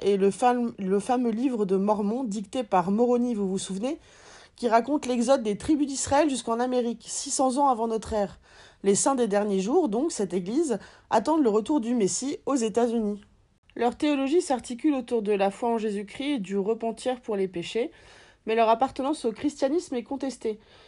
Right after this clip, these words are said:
Ils refusent notamment d'adhérer au credo du concile de Nicée-Constantinople au quatrième siècle, qui est le fondement qui réunit toutes les églises chrétiennes séparées aujourd'hui.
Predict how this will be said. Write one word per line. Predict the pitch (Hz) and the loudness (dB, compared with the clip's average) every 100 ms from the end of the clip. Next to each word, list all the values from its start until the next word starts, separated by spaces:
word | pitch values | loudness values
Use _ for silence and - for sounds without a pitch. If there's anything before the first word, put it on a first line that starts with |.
| _ | _
Ils | 226 233 | -4 0
refusent | 247 247 294 262 208 | 0 2 -2 0 0
notamment | 196 214 208 220 285 | 0 0 0 2 2
d'adhérer | 269 196 214 | 2 0 0
au | 254 220 | 0 -2
credo | - 302 285 269 | -2 -2 0 -2
du | 240 208 | -2 -6
concile | 185 233 233 269 233 | -6 -6 -6 -6 -2
de | 202 | -2
Nicée-Constantinople | 214 233 302 247 247 233 214 - 202 262 - - | -2 -4 -6 -4 -6 -4 -8 -4 -4 -4 -6 -4
au | 185 180 165 - _ | -2 -2 -4 -12 _
quatrième | - 214 - 214 190 185 | -6 -6 -6 -2 -2 -2
siècle, | - 330 - - - - - _ | -4 -6 -8 -20 -20 -20 -20 _
qui | - | -4
est | 240 | 0
le | 226 | 0
fondement | 220 285 277 262 | 0 -2 2 0
qui | 359 - | -2 -4
réunit | 214 220 233 240 | -2 0 -2 -2
toutes | 320 | -4
les | 320 247 | -2 -2
églises | 240 220 240 | -2 -4 -8
chrétiennes | - 247 - 254 | -4 -4 0 -2
séparées | 247 247 214 214 220 | -2 -2 0 0 0
aujourd'hui. | 196 185 175 165 | 0 -2 -6 -14